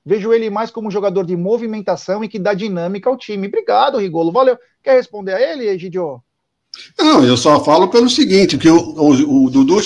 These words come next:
Speaker 2: foi só quatro, cinco vezes melhor jogador da, do Campeonato Brasileiro jogando dessa forma. Não foi jogando diferente, foi justamente jogando dessa forma.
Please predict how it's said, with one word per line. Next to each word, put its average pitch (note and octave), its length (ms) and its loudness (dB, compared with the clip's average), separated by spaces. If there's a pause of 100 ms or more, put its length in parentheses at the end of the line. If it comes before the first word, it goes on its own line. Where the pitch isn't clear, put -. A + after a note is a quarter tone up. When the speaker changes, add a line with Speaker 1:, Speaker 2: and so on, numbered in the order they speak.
Speaker 2:
foi D#3 320 2
só E3 380 2
quatro, F#3+ 440 0
cinco F3 300 -4
vezes C#3+ 240 2
melhor D3 300 2
jogador C3 480 0
da, A#2+ 180 -6 (260)
do B2 80 -6
Campeonato C3+ 540 2
Brasileiro C#3+ 500 2
jogando A#3 380 4
dessa A#3 320 0
forma. G3 560 -2 (180)
Não D#3+ 220 2
foi D#3 760 2 (160)
jogando D3 360 4
diferente, C#3 500 -2
foi C3 120 -2
justamente D#3 800 0
jogando A3 300 2
dessa A#3+ 280 2
forma. G3 340 2